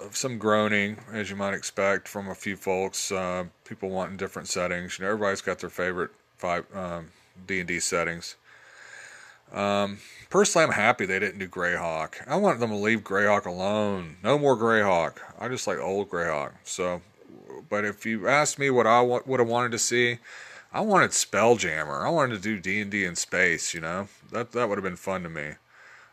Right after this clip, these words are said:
Um, I think that would have been just a, a wild, you know, complete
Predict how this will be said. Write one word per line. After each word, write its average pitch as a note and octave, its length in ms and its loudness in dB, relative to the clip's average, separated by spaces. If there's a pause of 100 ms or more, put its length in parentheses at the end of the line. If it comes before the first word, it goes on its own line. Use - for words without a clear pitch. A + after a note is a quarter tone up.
Um, F2+ 440 -2 (1300)
I G2 60 -10
think A#2+ 200 -4
that G#2+ 80 0
would G2 180 -2
have G2 120 -2
been F2+ 160 -10
just F2+ 320 -8
a, E2+ 220 0
a E2+ 100 -2
wild, F2+ 680 2
you F2 60 -10
know, D#2 200 -6
complete F#2 560 -4